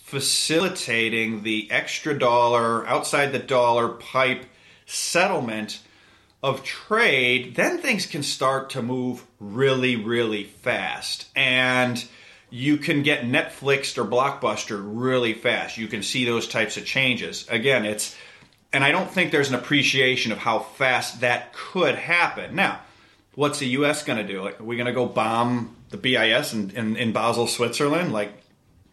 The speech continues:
pro-, probably not, right? That, that's, that's probably not what we're gonna do. So there's, there's some things, obviously, we could do, sanction this or that. But again, you're gonna sanction the B I S. You,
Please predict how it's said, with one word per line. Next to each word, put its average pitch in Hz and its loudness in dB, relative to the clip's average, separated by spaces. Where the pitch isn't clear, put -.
pro-, - -6
probably 123 2
not, 113 2
right? 107 2
That, 117 2
that's, 110 0
that's - -2
probably 123 0
not 117 0
what 117 -2
we're 117 -2
gonna 107 0
do. 143 0
So 156 -2
there's, 160 2
there's 175 4
some 175 4
things, 247 0
obviously, 160 2
we 131 2
could 226 0
do, 117 -2
sanction 131 0
this 123 -4
or 139 -4
that. 190 0
But - -2
again, 123 -2
you're 107 -8
gonna 104 -6
sanction 110 -6
the 104 -4
B 107 -2
I 101 0
S. 151 4
You, 127 -2